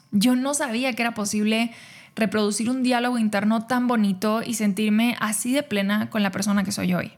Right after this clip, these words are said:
Y notar esta relación que tengo conmigo estas últimas semanas me dio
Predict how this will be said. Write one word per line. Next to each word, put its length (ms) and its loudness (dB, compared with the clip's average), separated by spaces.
Y 140 0
notar 440 0
esta 240 -4
relación 540 0
que 80 -4
tengo 420 -2
conmigo 420 2
estas 420 -2
últimas 500 -2
semanas 680 0
me 200 2
dio 500 0